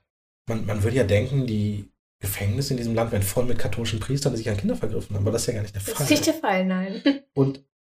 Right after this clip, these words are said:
Speaker 1: man wird ja den Eindruck einfach nicht los, dass das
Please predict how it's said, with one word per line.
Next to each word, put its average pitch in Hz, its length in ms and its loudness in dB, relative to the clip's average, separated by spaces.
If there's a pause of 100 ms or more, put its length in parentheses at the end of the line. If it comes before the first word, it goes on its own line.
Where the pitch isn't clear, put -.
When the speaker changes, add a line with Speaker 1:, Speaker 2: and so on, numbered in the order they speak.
Speaker 1:
man 127 180 -2
wird 139 140 2
ja 151 60 6
den 135 160 2
Eindruck 131 340 -2
einfach 127 280 -8
nicht 113 180 -10
los, 135 380 0
dass - 340 -4 (640)
das - 280 -8